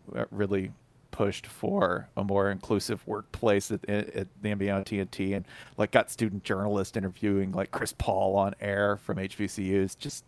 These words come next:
just the coolest dude. And, um, it was fun to have a little cameo in, in Oscar Pope's life. Um, I was at the A T L United championship game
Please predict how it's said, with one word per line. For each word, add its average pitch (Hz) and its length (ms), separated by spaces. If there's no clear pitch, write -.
just - 180
the 123 80
coolest 156 500
dude. 92 400
And, 104 420
um, 53 460
it 110 120
was 101 140
fun 107 240
to 95 60
have 98 180
a 104 40
little 98 200
cameo 95 680
in, 92 380
in 92 260
Oscar 98 380
Pope's 95 360
life. 98 420
Um, 92 220
I 98 100
was 98 160
at - 200
the 98 140
A 101 120
T 101 180
L 95 320
United 92 520
championship - 540
game 175 360